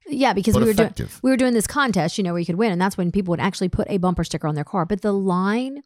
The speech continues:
Speaker 1: was wrapped around, and just meeting these people and some of these characters, like, people came up on their bicycles
Speaker 2: Yeah.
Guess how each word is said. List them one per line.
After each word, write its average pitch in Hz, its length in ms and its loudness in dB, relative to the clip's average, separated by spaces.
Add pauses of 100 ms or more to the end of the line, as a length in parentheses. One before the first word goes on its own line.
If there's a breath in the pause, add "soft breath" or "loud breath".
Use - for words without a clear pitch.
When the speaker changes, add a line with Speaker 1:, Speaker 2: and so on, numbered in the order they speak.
Speaker 1:
was 220 200 2
wrapped 165 680 -2
around, 165 500 -2
and 196 120 0
just 214 160 -2
meeting 226 300 0
these 196 120 0
people 202 220 -8
and 190 200 -8
some 247 220 -4
of 240 80 0
these 170 140 0
characters, 165 420 -4
like, 175 160 -2
people 247 220 -2
came 247 120 2
up 220 120 0
on 196 80 0
their 160 100 2
bicycles 165 680 -2
Speaker 2:
Yeah. - 100 -16